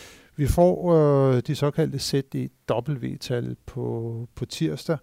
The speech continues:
og så måske endnu mere interessant, så får vi P M I-tal på torsdag. Øh, de ligger også tidligt nu her, som følge af påsken. De bliver interessante at følge. Hvad tror du, vi skal vente os der?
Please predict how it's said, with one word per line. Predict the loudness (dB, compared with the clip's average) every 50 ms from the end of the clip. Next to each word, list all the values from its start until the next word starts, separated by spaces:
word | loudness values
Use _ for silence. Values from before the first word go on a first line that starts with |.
| _ _ -20 -20 _ _ _
og | -6 -4 -2
så | 0 -2 -2
måske | -2 -4 -6 -4 -4 -4 -4 -6 _ _
endnu | -4 -2 -2 0 -2
mere | -2 -2 0 0 0 -2
interessant, | -2 -6 -6 -8 -8 -6 -6 -8 -8 -8
så | -10 -6 -6
får | -4 -2 -2 -4
vi | -4 -4 -6 -6 -6 -4 -6 -8
P | -8 -6 -6
M | -4 -4 -4
I-tal | -6 -10 -12 -10 -8 -6 -6 -6 -6 -8 -10
på | -12 -12 -12 _
torsdag. | -14 -12 -12 -12 -12 -14 -14 -12 -12 -12 -14 _ _ _ _ _ -12
Øh, | -8 -8 -6 -6 -6 -2
de | 0 2
ligger | 2 2 2 2
også | 0 0 -4 -6
tidligt | -6 -4 -4 -4 -4 -6 -8 -10 -16 _ _
nu | -10 -8 -6
her, | -4 -4 -4 -6 -8
som | -12 -14 -14 -12 -8
følge | -6 -6 -6 -4 -6 -6
af | -8
påsken. | -6 -8 -8 -8 -8 -10 -14 -16 -12
De | -10 -6
bliver | -4 -4 -4
interessante | -4 -4 -6 -4 -4 -4 -6 -4 -6
at | -4 -4
følge. | -4 -4 -4 -4
Hvad | -4 -4
tror | -4 -4 -8 -8
du, | -8
vi | -8 -10 -10
skal | -10 -8 -8 -8
vente | -8 -10 -10 -12
os | -12 -12
der? | -12 -14